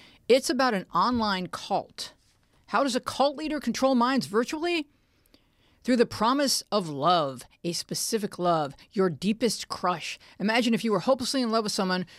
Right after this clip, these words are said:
who did not return your feelings, and rather than telling you the difficult truth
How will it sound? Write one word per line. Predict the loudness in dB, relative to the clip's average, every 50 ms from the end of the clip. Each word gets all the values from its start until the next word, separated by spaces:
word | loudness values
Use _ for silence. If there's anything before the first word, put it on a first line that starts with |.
| -6
who | -2 -2 0
did | 2 0 0
not | 2 2 2 2 0 0
return | -4 -8 -6 -4 -4 -2 -2
your | -2 -2 -2
feelings, | -4 -4 -4 -2 -2 -2 -4 -4 -6 -4
and | -4 -4 -4 -4 -4
rather | -2 -2 0 0 2
than | 2 2 2
telling | 2 0 0 0 2 2 2
you | 2 2
the | 0 0
difficult | 0 0 -2 -2 -2 -6 -6 -6
truth | -2 0 2 2 2 2 -2